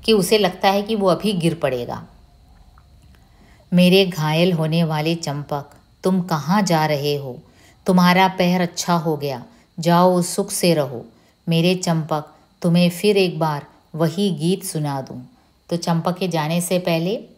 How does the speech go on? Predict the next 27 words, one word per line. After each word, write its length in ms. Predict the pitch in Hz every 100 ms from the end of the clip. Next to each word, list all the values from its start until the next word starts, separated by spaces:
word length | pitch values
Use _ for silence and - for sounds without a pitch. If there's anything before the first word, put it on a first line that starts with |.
| _ -
किशोर 680 | 170 - 175 202 - - -
वो 140 | 175
कविता 400 | 180 165 165 180
सुनाता 440 | 180 175 160 156 170
है, 220 | 160 180
वो 160 | 175 170
गीत 300 | 160 202 214
सुनाता 440 | 180 170 156 160
है 200 | 156 185
जो 160 | 170 170
उसने 240 | 165 175
अपने 200 | 165 175
चंपक 380 | 170 156 151 190 185 -
पर 80 | 175
लिखा 360 | 151 - 147
था। 360 | 139 127 120 - _ _ _ _ -
"रेशम 440 | 165 180 180 214 202
सी 280 | 202 202
इस 280 | 190 190 180
केश 340 | - 180 180 170
राशि 440 | 160 156 - 202
में 260 | 175 143 - - _ -
उलझा 460 | 170 170 - 175 175
रहे 360 | 160 156 175
मधुर 400 | 160 147 151 165
जीवन, 400 | 160 147 139 139 120 - _ _ _ _ _ -
पर, 260 | 170 156